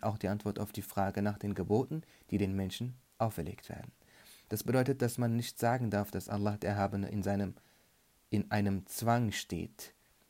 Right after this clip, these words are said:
etwas in der Urewigkeit Bestimmtes erschaffen zu müssen.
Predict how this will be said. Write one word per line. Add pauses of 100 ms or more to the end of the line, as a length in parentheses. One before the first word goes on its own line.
(120)
etwas
in
der
Urewigkeit
Bestimmtes
erschaffen
zu
müssen.